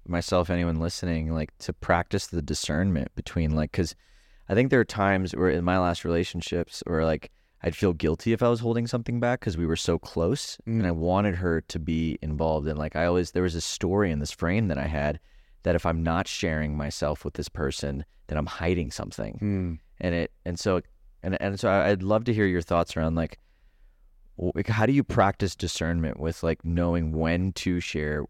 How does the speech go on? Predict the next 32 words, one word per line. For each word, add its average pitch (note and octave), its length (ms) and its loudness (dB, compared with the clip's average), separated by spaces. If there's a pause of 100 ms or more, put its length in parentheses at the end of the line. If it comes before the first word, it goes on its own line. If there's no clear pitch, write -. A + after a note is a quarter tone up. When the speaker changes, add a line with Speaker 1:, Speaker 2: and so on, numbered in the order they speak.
(100)
Speaker 1:
Like, - 260 -2
how - 180 -4
do A2+ 80 0
you B2 80 2
know A2 160 4
who G#2+ 340 -2
to F#2 300 0
involve D#2 600 -2
in D2+ 100 -2
the D2+ 80 -4
process? D2 640 -4 (420)
Like, - 240 -2
where F2 320 2
does C#3 240 2
the G#2+ 220 2
sophistication - 1000 -4
around, D2 680 -4 (520)
like, F2 240 0
this D#2 300 -2
level E2 300 0
of C#2+ 180 -2
awareness? D#2+ 560 0
Like, D#2 140 -2
I'm, D#2+ 160 0
I'm F2+ 180 -2 (140)
really G2 400 2 (120)
actually E2 340 -2
would D2+ 120 -4
love E2+ 160 2
to E2 80 -4
hear E2 120 -2
your, D2+ 180 -2